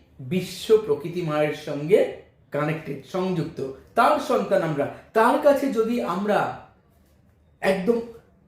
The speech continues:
মানে, মন থেকে কাতরভাবে যদি প্রার্থনা করতে পারি, আমাদের কিন্তু সেই মা আমাদেরকে রক্ষা করেন, আমাদেরকে ভালো রাখার জন্য গাইডও করেন। তো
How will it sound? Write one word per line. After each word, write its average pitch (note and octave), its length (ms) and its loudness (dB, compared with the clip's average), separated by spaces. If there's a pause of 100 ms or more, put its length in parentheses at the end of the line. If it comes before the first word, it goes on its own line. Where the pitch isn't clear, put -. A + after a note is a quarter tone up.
(220)
মানে, D#3+ 320 0 (280)
মন C4+ 400 2
থেকে B2 400 -8 (360)
কাতরভাবে G#3 600 0
যদি D#3 280 -4
প্রার্থনা D#3+ 480 -6
করতে G3+ 300 -2
পারি, C#3+ 300 0 (720)
আমাদের D#3 360 -2 (100)
কিন্তু F3+ 460 -2 (760)
সেই D#3+ 240 0
মা D3+ 460 0 (140)
আমাদেরকে C#3 560 -4
রক্ষা C3+ 420 -4
করেন, B2+ 400 -2 (340)
আমাদেরকে C3 500 -4
ভালো C3+ 300 -2
রাখার F3 320 2
জন্য G#3+ 380 -2 (240)
গাইডও D#3+ 380 2
করেন। - 260 -10 (640)
তো - 320 0